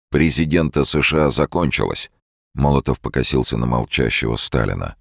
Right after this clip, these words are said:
но тот не отреагировал. «Официально нам никто ничего не объявлял.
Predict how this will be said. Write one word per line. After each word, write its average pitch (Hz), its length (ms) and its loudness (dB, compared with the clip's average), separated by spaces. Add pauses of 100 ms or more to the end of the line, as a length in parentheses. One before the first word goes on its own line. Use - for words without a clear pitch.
(200)
но 76 140 0
тот 80 240 -2
не 69 140 2
отреагировал. 50 880 -2 (760)
«Официально 113 680 2
нам 98 280 2
никто 101 380 2
ничего 80 680 4
не 82 120 2
объявлял. 69 640 2